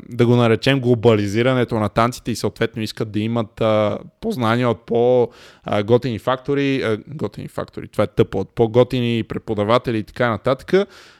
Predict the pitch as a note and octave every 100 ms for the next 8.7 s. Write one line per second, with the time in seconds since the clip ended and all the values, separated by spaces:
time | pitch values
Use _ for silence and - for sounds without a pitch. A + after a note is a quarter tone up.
0 | - A#2+ B2+ A#2 C#3+ C#3 B2 C3+ C3+ B2+
1 | B2+ B2 B2 B2 C#3+ B2 G#2+ A2+ G#2+ A2+
2 | A#2+ B2 A#2+ - - G#2+ A#2 A2+ A#2+ -
3 | - A#2 - A2+ G#2 G#2+ G2+ B2 A2+ A#2+
4 | B2+ A#2 A2 B2 G#2 G#2 B2+ A#2+ A#2 -
5 | A#2+ A2+ - - - A2 A#2+ G#2+ - A2
6 | G2+ A2+ - D#3 D#3+ B2+ A#2 - A2 A#2
7 | G#2+ A2+ - B2 A2+ A2+ A2+ G#2+ G2+ G#2+
8 | G2+ - G2+ G2 G#2 G#2 E3